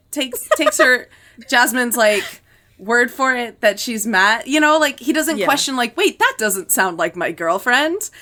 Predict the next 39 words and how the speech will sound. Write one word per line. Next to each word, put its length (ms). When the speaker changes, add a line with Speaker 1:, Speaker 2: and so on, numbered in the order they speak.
Speaker 1:
He 140
just, 260
like, 200
ro-, 340
he's 180
like, 200
"Oh 240
no, 500
I 80
didn't 260
do 160
it, 60
I 80
swear." 640
And 140
then, 280
you 100
know, 100
Jafar 340
Jasmine's 460
like, 220
"I 200
hate 280
you," 380
and, 320
and 340
storms 460
away. 460
And 100
he's 200
like, 200
"Oh, 200
well, 260
I, 280
you 140
know, 260
I 140
guess 160
I, 160